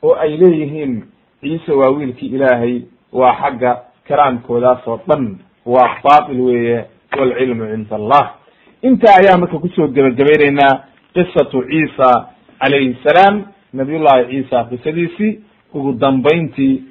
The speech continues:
waxaa inoo hari doonta khaatimatu qis-, eh, eh, qisas alambiyaa, oo aan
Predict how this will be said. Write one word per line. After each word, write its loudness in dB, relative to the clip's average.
waxaa 2
inoo 2
hari 2
doonta -2
khaatimatu 0
qis-, -4
eh, 0
eh, -2
qisas -12
alambiyaa, 2
oo -2
aan -4